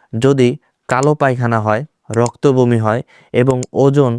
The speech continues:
দ্রুতভাবে কমতে থাকে, তাহলে দেরি করার কোনো সুযোগ নেই। যত দ্রুত সম্ভব একজন গ্যাস্ট্রোলিভার বিশেষজ্ঞ ডাক্তারের শরণাপন্ন হতে হবে। প্রিয় দর্শক,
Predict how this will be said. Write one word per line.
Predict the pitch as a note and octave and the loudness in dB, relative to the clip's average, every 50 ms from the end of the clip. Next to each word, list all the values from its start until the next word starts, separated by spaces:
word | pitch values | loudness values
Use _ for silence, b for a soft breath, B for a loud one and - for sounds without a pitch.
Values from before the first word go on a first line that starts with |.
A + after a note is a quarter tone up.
| - _ _ - A2 | -8 _ _ -10 -8
দ্রুতভাবে | A2 A2 C3 C3+ D3 D#3+ E3 E3+ D#3+ C#3+ C3 A#2+ A#2+ A#2+ | -4 0 2 4 4 4 4 2 2 2 2 0 0 0
কমতে | - - C3+ C#3 C#3+ - D3 | 0 0 0 0 0 0 -2
থাকে, | C3+ A#2+ A2+ G#2+ - A#2+ D3 E3+ b b b b b - | -2 -2 -4 -2 -2 -2 -4 -4 b b b b b -4
তাহলে | A2+ A2+ A#2 B2 B2 C3+ C#3 C3 A2+ | -4 -2 0 0 2 2 2 0 2
দেরি | A#2 B2 B2+ C#3 C#3 | 2 2 4 4 2
করার | - C#3+ C#3 C3+ B2+ A#2+ | 2 0 0 0 0 -2
কোনো | - - A#2 C3 C#3 | -2 -2 -2 0 0
সুযোগ | C3 - C3+ C3 C3+ C3+ D3 | -2 -2 -2 0 0 0 0
নেই। | D3 D3+ D#3+ F3+ - b b b b b | 0 0 0 -2 -4 b b b b b
যত | B2 A#2+ B2+ C3+ C#3 - D#3 C#3+ | -2 0 0 0 2 2 2 2
দ্রুত | C3+ C3+ C#3 C#3 - C#3 | 2 2 0 0 2 0
সম্ভব | C3 - B2 A2 A2 G#2+ A2 A2 A2 - - | -2 0 -2 -2 0 0 0 0 -2 -4 -6
একজন | - A2+ A2 A2 - B2+ C3 B2+ A2 | -6 -6 -4 -2 -2 -2 -2 -2 -2
গ্যাস্ট্রোলিভার | - A#2 A#2+ A2+ - - - D3 D3 D3+ D3+ D3+ D#3+ D3+ C3 | 0 -2 -2 -2 -4 -4 -2 0 2 2 2 2 2 2 2
বিশেষজ্ঞ | A#2+ A2+ - C3 B2 B2+ B2+ C#3+ D#3 C#3 | 0 -2 -2 -4 -4 -4 -4 -2 -2 0
ডাক্তারের | A#2+ A2 A2 _ - A2 B2 C3+ - | 0 -2 -4 _ -4 -4 -4 -4 -4
শরণাপন্ন | - A2+ G#2+ G#2+ A2+ A2 - A#2 A2+ B2+ C3+ C3 | -2 -2 -2 0 -2 -2 -2 -2 -2 -2 -2 -4
হতে | A2+ G2+ - G#2 | -4 -4 -4 -4
হবে। | G#2+ F#2 E2 - - _ _ _ _ _ - - | -4 -4 -6 -6 -10 _ _ _ _ _ -6 0
প্রিয় | B2+ A#2 G#2 | 0 0 2
দর্শক, | G#2+ G2+ G2 - C3 C3 | 0 -2 -4 -4 -6 -8